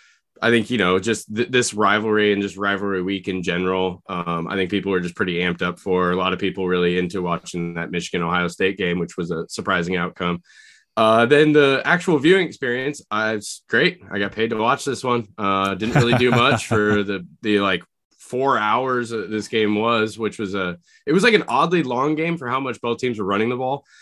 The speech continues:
Speaker 1: But, um, as far as fanfare, um, you know, I had, I had some people hanging out watching the game. Uh, pretty frustrating though, because, you know, watching a game like this where there's just this epic collapse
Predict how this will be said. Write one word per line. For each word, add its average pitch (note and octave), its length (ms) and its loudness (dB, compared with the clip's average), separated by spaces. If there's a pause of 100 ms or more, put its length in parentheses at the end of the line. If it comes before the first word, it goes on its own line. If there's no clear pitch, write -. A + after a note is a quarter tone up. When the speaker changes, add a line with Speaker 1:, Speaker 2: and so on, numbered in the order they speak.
(380)
Speaker 1:
But, C3+ 300 2
um, G#2+ 480 2 (1160)
as B2+ 140 -4
far E3+ 220 4
as E3+ 120 2
fanfare, D3 880 -2 (100)
um, G2+ 500 -2
you C#3+ 140 -4
know, B2+ 120 2
I B2+ 120 2
had, D#3 180 0 (100)
I E3+ 80 0
had F#3 140 -2
some F#3 160 0
people F3 240 0
hanging D3+ 240 0
out C3 180 -2
watching A#2+ 340 -4
the A2 60 0
game. G#2 380 0 (640)
Uh, A2+ 400 0 (460)
pretty F#3+ 180 0
frustrating F#3+ 560 0
though, G#3 300 0 (360)
because, C#3 540 0
you C#3 120 -6
know, B2 120 -2
watching C#3+ 360 -2
a C3+ 40 -2
game B2+ 220 -4
like C3 220 -6
this A#2+ 260 -4
where A2+ 220 0
there's G#2+ 180 -2
just A#2 200 -6
this G#2+ 220 -6
epic A2+ 320 -4
collapse G#2 720 -4